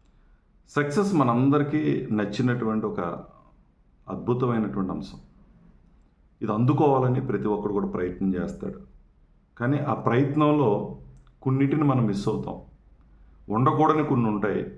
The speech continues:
ఉండాల్సినవి కొన్ని మనం కోల్పోయేటటువంటి పరిస్థితిలో మనం ఆ సక్సెస్‌ని అందుకోలేనటువంటి పరిస్థితిలో ఉంటాం. అయితే మనిషి మనం ఉన్నటువంటి ఈ లో పొజిషన్ నుంచి, అది డబ్బు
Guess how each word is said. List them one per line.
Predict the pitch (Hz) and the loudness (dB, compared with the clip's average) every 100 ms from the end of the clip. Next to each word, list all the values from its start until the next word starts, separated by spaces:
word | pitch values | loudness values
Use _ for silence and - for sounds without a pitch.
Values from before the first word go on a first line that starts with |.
| 95 | -2
ఉండాల్సినవి | 101 113 110 117 107 | 0 0 -2 -2 -2
కొన్ని | 101 95 | -2 -2
మనం | 87 85 | -4 -4
కోల్పోయేటటువంటి | 92 92 101 95 87 95 87 87 87 | -4 -6 -6 -6 -6 -6 -6 -6 -6
పరిస్థితిలో | - - 120 127 139 101 - - - - - _ - | -8 -6 -4 0 0 -2 -6 -16 -20 -20 -20 _ -10
మనం | 113 110 | -4 -2
ఆ | 110 | 0
సక్సెస్‌ని | 117 - 143 143 113 | -2 0 0 2 2
అందుకోలేనటువంటి | 110 123 117 110 101 95 98 | 2 0 0 0 -2 -4 -4
పరిస్థితిలో | 90 82 - - 85 | -6 -8 -12 -10 -8
ఉంటాం. | 76 - - _ _ _ _ _ _ - - 135 127 | -8 -10 -18 _ _ _ _ _ _ -2 2 2 2
అయితే | - 147 123 | 2 2 4
మనిషి | 160 170 170 131 127 - - - - - _ _ _ _ _ _ _ _ _ _ _ - | 2 2 2 2 0 -4 -12 -16 -16 -18 _ _ _ _ _ _ _ _ _ _ _ -4
మనం | 113 127 131 | 0 4 4
ఉన్నటువంటి | 160 165 160 147 143 139 123 | 4 4 2 4 2 2 0
ఈ | 110 113 | 2 4
లో | 139 143 | 2 2
పొజిషన్ | 135 113 101 95 90 | 0 0 -2 -4 -4
నుంచి, | 80 - - - _ _ _ _ _ _ _ | -4 -10 -14 -18 _ _ _ _ _ _ _
అది | 104 98 | -8 -4
డబ్బు | 98 98 | -2 0